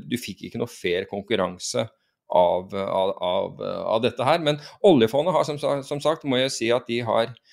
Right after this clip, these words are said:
i det, altså, de måtte stå imot det, dette presset, og som sagt, vi, vi s-,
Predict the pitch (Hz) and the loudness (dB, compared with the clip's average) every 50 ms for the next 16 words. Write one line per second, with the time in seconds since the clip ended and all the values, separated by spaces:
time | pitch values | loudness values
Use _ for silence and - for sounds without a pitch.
0 | - - - _ - 113 117 131 131 143 135 123 - - 95 92 110 123 117 123 | -20 -20 -20 _ -2 2 2 4 4 4 4 4 2 0 -6 -8 -6 -4 -4 -2
1 | - 139 131 127 127 123 120 113 - - - - - _ _ _ _ _ _ 127 | -2 -2 -2 -2 -2 -4 -6 -10 -12 -18 -20 -20 -20 _ _ _ _ _ _ -2
2 | 113 131 143 147 139 131 - 143 - - - - 175 165 127 92 90 95 110 117 | 2 4 4 6 4 4 2 -2 -8 -6 -2 0 2 4 4 2 2 0 -2 -2
3 | 135 160 151 - - 143 - 123 135 - - 143 135 - 131 123 - 107 101 - | -2 -2 -4 -8 -12 -6 0 2 2 2 2 0 -2 -2 -2 -4 -2 -2 -2 -2
4 | - 165 165 139 - 131 127 131 131 - 127 120 120 - 123 131 135 - - | 0 0 0 -2 -2 -4 -2 -2 -4 -4 -4 -4 -4 -2 -2 -2 -2 -2 -2